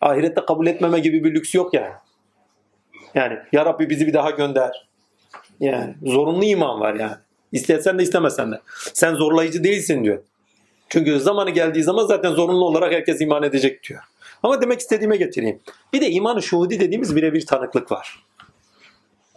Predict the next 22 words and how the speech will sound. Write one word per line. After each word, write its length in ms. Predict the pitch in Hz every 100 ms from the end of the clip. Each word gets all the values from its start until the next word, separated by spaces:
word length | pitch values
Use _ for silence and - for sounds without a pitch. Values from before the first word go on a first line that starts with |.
| 143 - -
Birebir. 400 | 233 160 - - _ _ -
Eylemlerinde, 760 | 165 160 160 156 151 147 143
sıfatlarında, 760 | 143 165 160 151 151 147 143 143
duanın 320 | 147 165 160
kabulünde, 720 | 156 151 151 151 147 143 143 - _ _ - - -
birebir 380 | 254 165 127 143
nurunda, 800 | 185 180 175 165 165 151 - - _ _ _ _ - - _ _ 165
yani 220 | 160 156 -
Musa 300 | 180 180 208
ile 140 | 196
konuşur 320 | 185 185 165
gibi 200 | 175 165
konuşmalarda. 1000 | 165 175 156 160 165 160 151 151 143 - _ _ - - -
Oluyor 320 | 208 220 285
mu? 280 | 262 254 269
Vallahi 360 | 180 208 208 220
oluyor 220 | 175 147
hepsi. 280 | 113 - - _ -
Oo, 380 | 254 277 247
neler 220 | 220 233 240
var 200 | 202 147
neler. 240 | 104 92